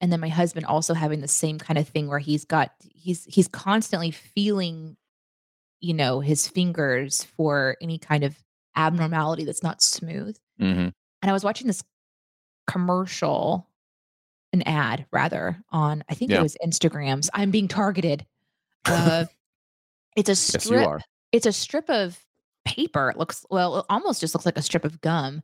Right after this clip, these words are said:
Speaker 1: And it's supposed to be, uh, a sensation pad.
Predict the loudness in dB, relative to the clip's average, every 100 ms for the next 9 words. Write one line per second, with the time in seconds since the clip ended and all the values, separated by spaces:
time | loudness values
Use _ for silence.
0 | _ _ _ _ -2 -2 -2 -4 0 0
1 | 0 -4 0 0 2 4 2 0 -2 0
2 | 0 -2 _ _ _ -2 0 0 0 0
3 | 0 0 2 0 0 -6 -2 0 2 0